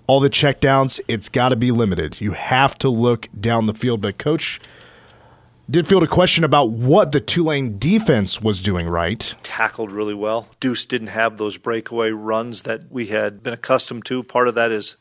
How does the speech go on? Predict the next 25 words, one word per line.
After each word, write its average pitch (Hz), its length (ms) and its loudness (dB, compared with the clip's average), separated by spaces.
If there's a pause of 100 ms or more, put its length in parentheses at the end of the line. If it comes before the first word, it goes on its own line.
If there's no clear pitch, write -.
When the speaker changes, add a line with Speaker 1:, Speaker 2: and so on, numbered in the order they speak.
Speaker 2:
really 127 220 0
good 107 200 -6
tackling, 117 480 -4
and 101 120 -10
part 120 240 -2
of 107 60 -4
that 113 220 0
is 104 180 -6 (320)
us - 380 -4
not 110 320 -4
sustaining 107 600 -8
blocks. 107 580 -4
And 131 180 -6
then 127 300 -2
we 156 140 4
had 165 140 2
some 139 140 -6
guys 123 240 2
open, 117 300 -2
and 101 100 -14
we 113 80 -10
just 104 220 -12
didn't 143 180 -12
see 104 220 -12
'em. 98 140 -20